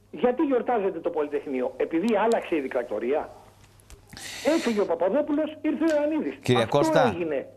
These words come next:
Speaker 1: με την εξέγερση του Πολυτεχνείου.
Speaker 2: με όλο το σεβασμό,
Speaker 1: Καμία δημοκρατία δεν αποκαταστάθηκε.
Speaker 2: Μ, ωραία. Με όλο το σεβασμό, σας άκουσα με προσοχή.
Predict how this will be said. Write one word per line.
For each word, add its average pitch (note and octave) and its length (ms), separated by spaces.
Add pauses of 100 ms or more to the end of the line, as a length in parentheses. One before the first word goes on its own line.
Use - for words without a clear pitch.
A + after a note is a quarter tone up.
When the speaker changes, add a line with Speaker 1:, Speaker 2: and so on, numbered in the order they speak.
(300)
Speaker 1:
με F#3 200
την F#3 260
εξέγερση E3 500
του - 60
Πολυτεχνείου. C#3+ 420
Speaker 2:
με C3 60
όλο E3 160
το D3 80
σεβασμό, B2+ 580
Speaker 1:
Καμία D4+ 180
δημοκρατία G#3 520
δεν F3+ 140
αποκαταστάθηκε. D3 760
Speaker 2:
Μ, E2+ 140
ωραία. A#2+ 300 (140)
Με G2 140
όλο C3 240
το C#3+ 100
σεβασμό, G#2 500
σας - 240
άκουσα C3 320
με F#2 120
προσοχή. G#2 720